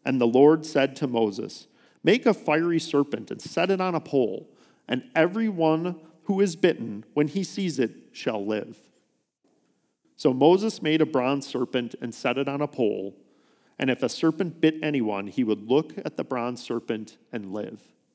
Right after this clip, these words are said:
Now, what a great example of God's people setting their mind on the things of God and finding life.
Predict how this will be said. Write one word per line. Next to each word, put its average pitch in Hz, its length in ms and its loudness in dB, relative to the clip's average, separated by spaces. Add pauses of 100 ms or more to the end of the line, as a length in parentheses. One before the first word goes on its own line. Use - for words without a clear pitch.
(1600)
Now, 123 80 -4
what 170 160 6
a 214 60 6
great 139 720 0
example 127 920 -4
of 110 240 -2
God's 156 380 -2
people 127 480 -2
setting 147 560 -2
their 180 160 -2
mind 107 480 -4
on 104 140 -6
the 107 80 -6
things 127 380 -2
of 143 200 -4
God 98 460 -2 (420)
and - 160 -10
finding 107 380 -4
life. 104 600 -4